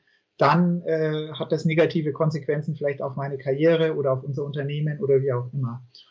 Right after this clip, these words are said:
Und ich finde, das Wichtige ist, das, das mag äh, berechtigt sein, diese Furcht vor dramatischen Umstrukturierungen, Veränderungen gesellschaftlicher Art.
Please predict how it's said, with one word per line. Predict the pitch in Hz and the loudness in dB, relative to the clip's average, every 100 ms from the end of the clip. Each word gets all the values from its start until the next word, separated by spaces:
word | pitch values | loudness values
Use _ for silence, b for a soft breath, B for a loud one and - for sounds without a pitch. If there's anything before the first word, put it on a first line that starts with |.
| b - | b -2
Und | 143 | -2
ich | 147 | 2
finde, | 165 170 165 | 6 6 6
das | 156 131 | 2 2
Wichtige | 190 - 202 175 | 0 2 0 2
ist, | 165 175 - _ _ _ _ _ | 2 -2 -6 _ _ _ _ _
das, | 156 127 | 2 2
das | - 151 | 0 0
mag | 151 135 175 - _ _ _ _ - | 2 4 2 -2 _ _ _ _ -2
äh, | 147 | 2
berechtigt | 131 135 143 247 - 196 | 2 4 2 2 -2 -4
sein, | - 139 143 | -2 -2 -2
diese | 135 131 131 | -2 0 0
Furcht | 143 170 226 - | 0 0 0 -4
vor | - 147 147 151 - - | -8 -4 -4 -6 -12 -4
dramatischen | 139 135 156 160 - 156 | -2 0 0 -2 -4 -2
Umstrukturierungen, | 175 - 175 - 160 160 156 156 147 | -2 -2 -6 -6 -6 -6 -4 -6 -6
Veränderungen | 127 135 143 160 156 151 143 | -6 -4 -2 -2 -2 -6 -4
gesellschaftlicher | 143 139 139 143 143 131 131 | -4 -2 -2 -4 -2 -2 0
Art. | 117 165 | 2 0